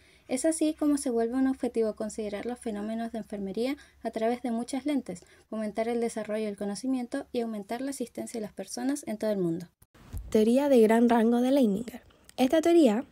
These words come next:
Speaker 2: de la conocida enfermera antropóloga Madeleine Leininger, ha sido muy prestigiosa en la enfermería. Tiene como enfoque principal la atención de enfermería culturalmente coherente. Se centra en la importancia de comprender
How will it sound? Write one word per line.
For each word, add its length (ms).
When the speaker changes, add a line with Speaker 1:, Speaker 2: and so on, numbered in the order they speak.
Speaker 2:
de 100
la 120
conocida 440
enfermera 440
antropóloga 680
Madeleine 520
Leininger, 540
ha 140
sido 240
muy 180
prestigiosa 580
en 80
la 60
enfermería. 580
Tiene 240
como 240
enfoque 380
principal 640
la 140
atención 420
de 60
enfermería 560
culturalmente 720
coherente. 560
Se 160
centra 320
en 60
la 60
importancia 540
de 100
comprender 640